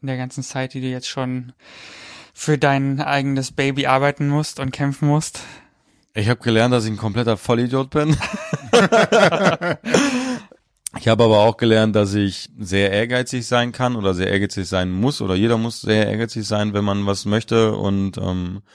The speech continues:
Speaker 2: ich habe gelernt, dass wenn man auf die Fresse fällt, man danach nochmal dreißig Mal auf die Fresse fällt und am besten immer wieder aufsteht. Ja, was habe ich dann noch so über mich gelernt?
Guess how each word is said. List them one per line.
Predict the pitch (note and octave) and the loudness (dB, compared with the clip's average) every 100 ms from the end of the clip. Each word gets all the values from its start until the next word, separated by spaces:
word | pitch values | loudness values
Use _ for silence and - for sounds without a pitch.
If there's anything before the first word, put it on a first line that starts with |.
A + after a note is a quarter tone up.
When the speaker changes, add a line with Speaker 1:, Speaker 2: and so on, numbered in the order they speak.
| _ _ - | _ _ -8
Speaker 2:
ich | |
habe | G2 | -6
gelernt, | - G2 G2 G2 G2+ F#2+ _ | -2 4 4 4 2 -6 _
dass | G2+ F#2 | -2 0
wenn | G2+ G2 | 2 2
man | F#2+ | 2
auf | F#2+ - | 0 -4
die | - | -4
Fresse | - A2 G#2 | -4 -4 -2
fällt, | G#2+ G#2+ G#2 G#2 - _ _ _ _ | 2 4 4 0 -8 _ _ _ _
man | - F#2+ F#2 | -2 0 2
danach | F2+ F#2+ G2 | 2 4 2
nochmal | A2 A2+ A#2+ | 2 0 2
dreißig | A2 A2+ A#2 A2+ | 2 2 0 0
Mal | A2+ | 0
auf | A2+ | 0
die | A2+ | -2
Fresse | - A2+ A2+ | -2 -2 -2
fällt | A#2+ A#2 A2 | 0 2 2
und | G2+ | 0
am | G2 | 0
besten | G2+ G#2 | -4 -4
immer | G#2 G2+ | -2 0
wieder | G2+ | 2
aufsteht. | G2+ A#2+ - C3+ D3 - - - - - F#2+ | 2 0 0 -2 -2 -12 -20 -20 -20 -8 2
Ja, | G2 A2+ G#2+ F2+ - _ | 6 6 2 -4 -18 _
was | F2+ - | -12 -6
habe | G2 | -6
ich | G2 | -6
dann | - G2+ | -4 -4
noch | A2 | -4
so | - | -2
über | F#2+ F#2 | 0 0
mich | F2+ - | -2 -4
gelernt? | F#2+ F#2+ F#2 F#2 - | 0 4 4 2 -6